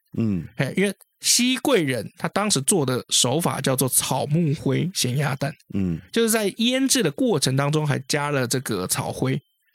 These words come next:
Speaker 1: 啊。
Speaker 2: 哎，这是一种很独特的这个做的手法哦。
Speaker 1: 所以等于是整个还原现场来做啊。
Speaker 2: 哎，就是想，想说去当地取材，
Speaker 1: 嗯。
Speaker 2: 那拿回宫中，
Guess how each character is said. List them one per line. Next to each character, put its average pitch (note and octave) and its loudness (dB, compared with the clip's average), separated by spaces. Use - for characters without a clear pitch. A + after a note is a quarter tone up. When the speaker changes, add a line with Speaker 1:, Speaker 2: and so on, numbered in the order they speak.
Speaker 1:
啊。 D2 -10
Speaker 2:
哎， - -4
这 D3+ 0
是 D#3+ 2
一 D#3+ 0
种 B2 0
很 A#2+ 0
独 C3+ -2
特 F3 2
的 B2 0
这 C3 -2
个 B2 0
做 C3 0
的 A#2+ 0
手 B2 6
法 B2 2
哦。 - -2
Speaker 1:
所 A2 0
以 G2+ 0
等 G2 2
于 A2+ 0
是 B2+ 2
整 G2+ 0
个 G2 0
还 G#2 -2
原 G#2+ 0
现 G#2+ 2
场 F2 -4
来 D#2 -4
做 A2+ -2
啊。 - -12
Speaker 2:
哎， B2 -2
就 D3+ 0
是 D3 2
想， C#3 0
想 A#2+ 2
说 D3+ 2
去 E3+ 0
当 F3+ 0
地 E3+ 0
取 - -4
材， C#3+ -4
Speaker 1:
嗯。 A2 0
Speaker 2:
那 G#2+ 2
拿 C3 0
回 D3 0
宫 C#3+ 0
中， C#3+ 0